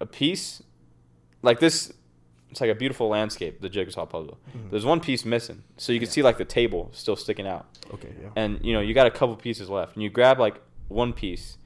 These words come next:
Speaker 1: and it doesn't fit, but you're trying to, like, jam it in there
Speaker 2: Mm-hmm.
Speaker 1: until it fits.
Speaker 2: Yeah.
Speaker 1: That's, like, you're, they're boring them in, into, like,
Speaker 2: Mm,
Speaker 1: this.
Speaker 2: gotcha.
Speaker 1: Yeah.
Speaker 2: I see.
Speaker 1: Um, so what do clams eat?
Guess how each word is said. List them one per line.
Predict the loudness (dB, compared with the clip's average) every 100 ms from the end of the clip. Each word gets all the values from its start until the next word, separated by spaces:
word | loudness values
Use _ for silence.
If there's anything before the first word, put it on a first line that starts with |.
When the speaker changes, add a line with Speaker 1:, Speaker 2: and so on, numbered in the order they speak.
| -20 -14
Speaker 1:
and | -4
it | 4
doesn't | 4 4
fit, | 2 2
but | 2
you're | -4
trying | -2
to, | -2
like, | -2 -6 -18 _ _ -6
jam | 2 2 2
it | -2
in | -2
there | -2 -2
Speaker 2:
Mm-hmm. | -4
Speaker 1:
until | 0 2
it | 2
fits. | 0 -2 -4 -16 -18 -20 -16
Speaker 2:
Yeah. | -16 -8
Speaker 1:
That's, | -2 -2 2
like, | 0 -2 -2
you're, | 0 4
they're | 6
boring | 6 6 6 2
them | -4
in, | -8 -10 -16 -10
into, | -10 -4 -4
like, | -4
Speaker 2:
Mm, | -8 -20 -18 -12 -10
Speaker 1:
this. | -10 -12 -18
Speaker 2:
gotcha. | -20 -20 -20 -16
Speaker 1:
Yeah. | -16
Speaker 2:
I |
see. | -16 -18 -18 -14 -14 -14 -20 _ _ _
Speaker 1:
Um, | 0 2 0 -4 -12 -20 _ _ -18 -18 -18 -20 -14
so | 0 2
what | 2
do | 2
clams | -2 -6 -6
eat? | -8 -10